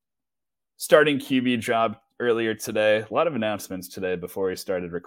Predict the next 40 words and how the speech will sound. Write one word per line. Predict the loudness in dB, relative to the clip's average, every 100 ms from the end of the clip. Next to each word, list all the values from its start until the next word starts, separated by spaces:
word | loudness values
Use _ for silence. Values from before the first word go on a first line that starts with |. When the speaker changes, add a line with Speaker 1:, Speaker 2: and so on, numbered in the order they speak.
| 4
Speaker 1:
recording, | 4 2 -6
which | -2
I | 0
really | 2 2 2
appreciate. | -2 -8 -8 -4 -2 -2 -6 -14 _
Less | -4 -4
speculation | 0 -2 0 2 2 0 -8
for | -10
me. | -8 -6 -6 -10 -6
Um, | -4 -2 2
Speaker 2:
Absolutely. | 2 2 2 4 4 -2
Speaker 1:
so | -10 _ _ _ 4
that, | 4
that | 8
gives | 8 6 4
them, | 6 6 6
uh, | 4 4 4 0 -8 _ _ _ _ _ _
you | 0
know, | 2 2 -2 _ _
a | 2
lot | 6 6 6
of, | 4 2 -4 _ -6
a |
big | 0 2 2
time | 4 2 4
running | 2 2 -2
threat | -4 -2 -2
out | -2 -2
of | -2
the | -4 -6
quarterback | -4 -4 0 0 -2
position. | -4 0 0 -2 -6 -6 -10 _ -6
Got | -2 -2 -6 _ _ _ _ _ _
Cat | 2 2 2
for | -2
life, | 2 2 2
Isaiah | -2 -2 0 0
Bowser | 0 2 2 0 -4
still | -4 0 0
there. | 2 2 2 -2